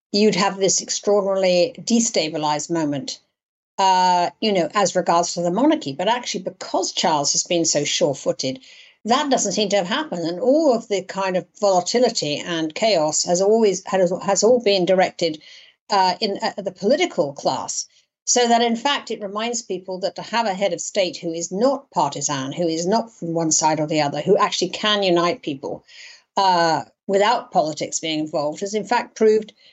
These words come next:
uh, I think, uh, very, very useful at this particular moment in national life. It's certainly true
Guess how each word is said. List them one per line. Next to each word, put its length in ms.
uh, 460
I 160
think, 420
uh, 400
very, 340
very 360
useful 760
at 120
this 140
particular 480
moment 320
in 180
national 380
life. 300
It's 120
certainly 420
true 420